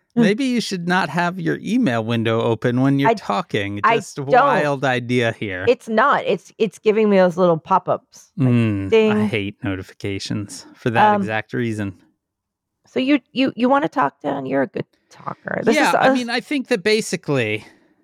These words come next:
Speaker 2: here's the deal. There's a lot of shit in geopolitics that is complicated, but generally speaking, I turned forty-nine years old today, Maureen,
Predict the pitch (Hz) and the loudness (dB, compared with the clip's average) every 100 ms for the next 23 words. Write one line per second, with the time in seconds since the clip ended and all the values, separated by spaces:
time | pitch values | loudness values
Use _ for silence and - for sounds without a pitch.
0 | _ _ _ _ _ _ _ _ _ _ | _ _ _ _ _ _ _ _ _ _
1 | _ _ _ _ _ _ - 277 240 - | _ _ _ _ _ _ -2 2 2 0
2 | 120 127 92 87 - _ _ _ _ _ | 0 0 -2 -8 -20 _ _ _ _ _
3 | _ _ _ _ _ _ _ _ _ 247 | _ _ _ _ _ _ _ _ _ 0
4 | 226 262 247 165 - 175 151 - - 147 | 2 2 0 0 0 0 0 -4 -4 0
5 | 135 135 - 131 135 - _ - 160 160 | 2 0 -4 -12 -20 -20 _ -2 2 2
6 | 139 - 151 135 - 131 - - 156 139 | 0 -2 -2 -4 -2 -4 -4 -12 -4 -2
7 | 123 - 143 123 120 117 101 101 92 - | -2 -2 -4 -4 -6 -6 -6 -8 -10 -16
8 | 135 156 151 147 147 147 143 202 202 196 | -4 0 2 0 -4 -12 -2 0 0 0
9 | 165 147 - 160 139 131 117 117 - _ | 0 0 0 -2 0 -2 -2 -6 -10 _
10 | - - 254 - 165 131 - - 185 165 | -20 -6 -4 0 0 0 -4 -2 0 2
11 | 160 160 147 147 143 143 139 123 110 123 | 2 2 4 4 4 4 2 0 -2 -2
12 | 107 107 113 110 113 113 | -2 0 -2 -2 -2 -4